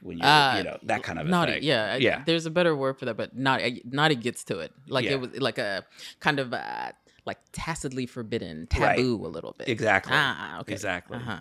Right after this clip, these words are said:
Speaker 2: Showing the wrist. Uh,
Speaker 1: Yeah.
Speaker 2: <laughs> uh, interesting. So, so what was the, so describe the before and after. Was it, was it just that the before you were kind of just,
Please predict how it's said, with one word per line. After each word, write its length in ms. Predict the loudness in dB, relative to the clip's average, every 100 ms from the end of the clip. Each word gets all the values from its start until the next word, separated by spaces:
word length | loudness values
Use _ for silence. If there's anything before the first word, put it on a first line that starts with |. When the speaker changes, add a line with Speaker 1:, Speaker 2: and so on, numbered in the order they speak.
| -12
Speaker 2:
Showing 320 | -12 -6 -4 -4
the 80 |
wrist. 400 | -6 -8 -12 -14 -12
Uh, 360 | -6 -4 -2 0 4
Speaker 1:
Yeah. 480 | 6 8 8 8 6
Speaker 2:
<laughs> 1000 | 2 2 0 -4 -6 -8 -8 -8 -8 -4
uh, 200 | -4 -4
interesting. 460 | -8 -10 -10 -12 0
So, 260 | 6 6 6
so 160 | 0
what 220 | 0 0 -2
was 160 | -4
the, 320 | -2 -2 -4 -8 -4
so 300 | 0 0 -2 -14 -6
describe 520 | -6 0 0 0 -2
the 280 | -4 -4 -6 -8 -4
before 400 | -4 -2 0 0
and 80 |
after. 300 | -2 -4 -6 -8 -4
Was 180 | 2 2
it, 120 | 2 -2 -2
was 160 | 0
it 100 | 0
just 260 | 0 0 0
that 200 | -4 -2
the 100 | -4
before 540 | -4 -4 -2 0 0
you 180 | -2 -4
were 160 | -4 -4
kind 240 | -4 -4
of 80 | -4
just, 300 | -4 -6